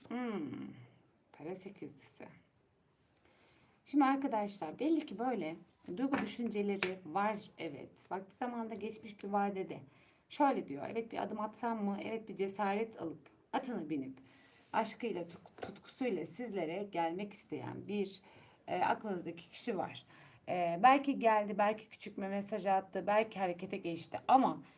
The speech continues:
şimdilerde para prensi modunda birazcık daha böyle, e, elle tutulur, gözle görülür bir şekilde size bir şeyler armağan etmesi gerektiğinin farkında olan. Ee,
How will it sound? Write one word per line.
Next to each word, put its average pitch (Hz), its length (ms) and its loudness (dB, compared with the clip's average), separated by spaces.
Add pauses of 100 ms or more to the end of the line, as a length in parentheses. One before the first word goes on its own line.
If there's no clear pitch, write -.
(140)
şimdilerde 226 600 6
para 214 300 0
prensi 160 420 -4
modunda 165 520 -2 (340)
birazcık 269 460 6
daha 202 260 2
böyle, 180 460 0 (420)
e, 165 1080 -6 (360)
elle 233 300 2
tutulur, 165 440 -8
gözle 208 320 0
görülür 180 440 -2
bir - 40 -10
şekilde - 540 -10 (460)
size 220 360 -4
bir 226 60 -2
şeyler 208 640 2 (460)
armağan 202 420 6
etmesi 202 380 -8
gerektiğinin 196 480 -2
farkında 180 540 -2
olan. - 240 -6 (800)
Ee, 160 380 -2